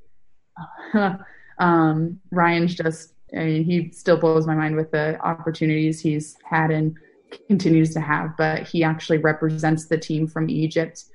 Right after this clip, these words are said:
um, this was the second year he's played with them, um, in the Arab Cup. So there's actually a tournament. Yep.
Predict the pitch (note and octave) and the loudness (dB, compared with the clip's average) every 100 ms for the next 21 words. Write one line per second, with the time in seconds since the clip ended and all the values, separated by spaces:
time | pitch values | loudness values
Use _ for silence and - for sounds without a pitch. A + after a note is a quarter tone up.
0 | - - D#3+ D#3 D3+ D3+ D#3 E3 - - | -20 -4 2 2 2 0 0 -2 -4 -14
1 | - - F3 E3+ E3+ D#3 D#3+ D#3 - E3 | -20 0 2 2 -2 -4 -4 -4 -2 -4
2 | D#3+ D#3+ D#3+ D#3+ D#3+ D#3 D#3 D#3 - - | -4 0 0 0 -4 -4 -4 -8 -8 0
3 | D#3 D#3 D#3+ D#3+ D#3 D#3 D#3 D#3 D#3+ E3 | 0 2 -2 -2 -2 -2 -2 -4 -2 -2
4 | D#3+ E3 D#3+ D#3+ D#3+ - E3 E3+ A3+ - | 0 0 0 0 -4 -4 0 0 0 -2
5 | F4+ F#4+ - _ _ _ _ - - F#3 | -6 -6 -10 _ _ _ _ -14 -2 2
6 | F3 E3+ F3 F3 F3 F3+ E3 E3 E3 E3+ | 4 4 4 0 0 0 2 2 0 -2
7 | E3+ D#3+ D#3 D#3 D#3+ - _ - - - | -2 0 2 0 -4 -8 _ -20 -4 2
8 | G3+ G3+ F3+ F3 F#3 F3 F3+ C4 - | 6 6 6 2 2 4 6 4 2